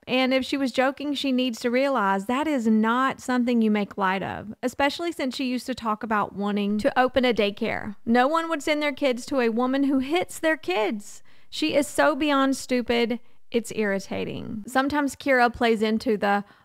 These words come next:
"Oh, I'm a little dumb because I didn't graduate high school. I can't spell." Like, she plays into that a lot. So I could definitely hear her response now. It would be something like, "Oh, I was just joking. I didn't mean beat. I meant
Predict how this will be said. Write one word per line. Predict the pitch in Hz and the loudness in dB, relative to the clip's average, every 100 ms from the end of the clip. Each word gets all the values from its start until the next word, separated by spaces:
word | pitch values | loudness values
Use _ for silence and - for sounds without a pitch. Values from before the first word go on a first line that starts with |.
| - | 2
"Oh, | 240 247 240 240 233 | 6 6 6 6 6
I'm | - 208 233 | 4 4 4
a | 233 | 4
little | 226 226 220 214 208 214 202 | 4 4 2 2 0 -2 -4
dumb | 190 226 220 220 | 4 6 6 4
because | 220 220 202 | 2 2 4
I | 202 | 4
didn't | 214 202 214 208 | 2 0 -2 0
graduate | 202 196 202 202 - | 4 4 4 0 0
high | 196 208 | 0 -2
school. | - 214 208 | 0 0 2
I | 190 | 0
can't | - 220 180 | 0 -4 -4
spell." | - - 185 185 | -4 0 0 0
Like, | - - | -2 -4
she | - 220 | -4 -4
plays | - 220 240 226 | -2 -2 0 -2
into | 185 220 254 330 | -2 -2 -2 -2
that | 330 339 - | 0 0 -2
a | 311 | -2
lot. | 320 330 320 - | 0 2 0 -4
So | - 262 240 | -4 0 2
I | - | 2
could | 220 226 | 0 2
definitely | 247 254 349 339 330 | 0 0 -6 -4 -4
hear | 277 247 233 | 0 0 2
her | 240 | 0
response | 202 202 - 190 - - | 0 -4 -2 -2 -2 -2
now. | 196 190 190 196 - - - _ _ - | 0 0 0 -2 -6 -20 -20 _ _ 0
It | |
would | 277 269 | 0 2
be | 269 | 0
something | 262 240 233 226 | 2 2 2 2
like, | 220 208 - - | 4 2 0 0
"Oh, | 269 277 269 | 4 4 4
I | - 247 | 2 -2
was | 233 220 | -2 -6
just | - 277 269 - | 0 0 0 -2
joking. | 269 247 247 247 240 | 0 0 0 -2 -2
I | 214 | -4
didn't | 269 254 | -2 -2
mean | 254 254 254 208 | 0 0 0 0
beat. | 208 240 233 220 - - | 0 0 0 -4 -8 -6
I | 220 | -2
meant | 226 220 214 - - | 0 2 0 -2 -10